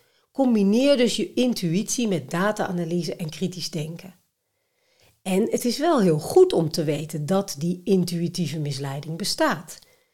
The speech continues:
Het maakt je meer bewust van je eigen beperkingen. Mensen zijn vatbaar voor denkfouten en intuïtieve misleiding. Wel lekker die zelfverzekerdheid cultiveren,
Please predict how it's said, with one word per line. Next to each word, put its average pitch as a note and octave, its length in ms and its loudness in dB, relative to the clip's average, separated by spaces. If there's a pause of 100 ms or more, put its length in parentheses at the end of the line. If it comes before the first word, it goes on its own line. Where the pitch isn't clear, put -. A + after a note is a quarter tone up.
(100)
Het F3+ 200 -2
maakt G#3+ 420 2
je G3+ 80 0
meer F3 360 4
bewust E3+ 380 -4
van E3 160 -6
je - 240 -8
eigen F3 400 -4
beperkingen. D3 640 -6 (400)
Mensen B3+ 360 2
zijn D#3 220 -2
vatbaar F3 460 -8
voor D3+ 240 -4
denkfouten D3 720 -6 (120)
en F3+ 300 -2 (140)
intuïtieve E3 800 -10
misleiding. G#3+ 720 0 (760)
Wel B3+ 400 0
lekker G3+ 300 0
die E3 140 -2
zelfverzekerdheid D3+ 1040 -4
cultiveren, C#3+ 720 -8